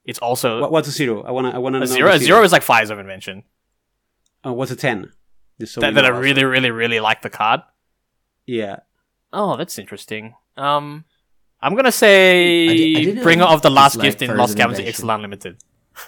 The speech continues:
Speaker 2: All right.
Speaker 1: That's, like, one of my favorite designs ever. Yeah.
Speaker 3: I didn't know you disliked Fires of Invention.
Speaker 1: It's horrible. It's
Speaker 2: You
Speaker 1: literally
Speaker 2: didn't?
Speaker 1: one of the most miserable Magic cards that's ever been printed.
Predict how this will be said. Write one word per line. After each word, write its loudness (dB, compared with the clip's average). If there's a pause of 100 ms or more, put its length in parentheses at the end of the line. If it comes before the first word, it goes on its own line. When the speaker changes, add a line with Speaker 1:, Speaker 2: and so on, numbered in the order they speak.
(500)
Speaker 2:
All -8
right. -12 (400)
Speaker 1:
That's, -14
like, -2
one -2
of -2
my 0
favorite -4
designs -10
ever. -18 (1160)
Yeah. -12 (140)
Speaker 3:
I -6
didn't -4
know -4
you -4
disliked -6
Fires -4
of -8
Invention. -8
Speaker 1:
It's -10
horrible. 2
It's -2
Speaker 2:
You 0
Speaker 1:
literally 6
Speaker 2:
didn't? 6
Speaker 1:
one 2
of 0
the 0
most 0
miserable 0
Magic 0
cards 2
that's -8
ever -2
been -6
printed. -6